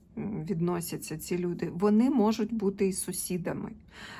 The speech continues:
Ви можете жити у багатоповерховому будинку, і просто ці люди якось там поряд з вами.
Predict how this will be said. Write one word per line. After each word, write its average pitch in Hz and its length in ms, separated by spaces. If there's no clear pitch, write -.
Ви 175 100
можете 202 460
жити 196 360
у 175 100
багатоповерховому 180 1300
будинку, 196 560
і 196 140
просто 208 520
ці 196 260
люди 196 320
якось 170 400
там 170 400
поряд 160 380
з - 60
вами. 156 460